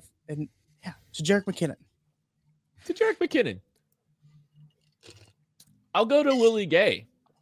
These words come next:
Speaker 2: Uh, I thought he made some plays out in space, some plays out in the passing game, getting a pass defense. Um, it was really encouraging to see him kinda dominate in space, honestly, uh, out with, you know, in the flat.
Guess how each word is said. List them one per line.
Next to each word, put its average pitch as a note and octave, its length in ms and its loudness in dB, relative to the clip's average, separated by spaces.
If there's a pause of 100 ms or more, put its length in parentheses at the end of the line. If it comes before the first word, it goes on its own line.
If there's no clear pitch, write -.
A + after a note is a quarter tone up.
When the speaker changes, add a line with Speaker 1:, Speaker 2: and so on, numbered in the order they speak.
Speaker 2:
Uh, D3 280 2
I D#3+ 120 0
thought F#3+ 200 0
he G3 120 -6
made F#3 200 -2
some E3+ 140 -10
plays E3+ 320 0
out D#3+ 160 2
in D3 80 -8
space, D#3+ 480 -2
some C#3+ 140 -12
plays D3+ 320 -4
out D3 160 -4
in B2 80 -16
the A#2+ 60 -12
passing C3+ 500 -6
game, B2+ 260 -6
getting A2 160 -12
a A2 60 -14
pass A#2 320 -4
defense. A#2 580 -10
Um, G2+ 420 -4
it A#2+ 100 -8
was A2+ 140 -6
really A#2+ 400 -2 (120)
encouraging A2 480 -8
to G2+ 80 -8
see G2+ 400 -6
him G2+ 240 -10
kinda G2+ 320 -6
dominate F2 540 -6
in F2+ 60 -18
space, E2 360 -12
honestly, E2 560 -12 (180)
uh, F2 400 -2 (320)
out F2 240 -2
with, F#2 160 -6
you F#2 80 -10
know, F2+ 80 -4
in F2 80 -8
the E2+ 80 -10
flat. F2+ 380 -2